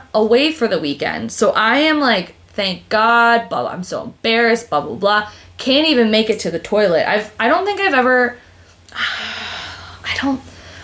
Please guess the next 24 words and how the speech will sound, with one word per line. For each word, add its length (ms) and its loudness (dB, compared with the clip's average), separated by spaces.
I 60 2
don't 160 4
think 260 0
other 220 4
than 180 0
that, 360 0
I 80 -4
don't 140 2
think 120 0
I've 160 0
ever 260 2
vomited 960 2
in 100 4
a 60 6
situation, 640 0
not 200 2
even 200 4
being 300 2
drunk, 680 -2
where 400 2
I 100 2
couldn't 380 0
get 200 0
myself 600 0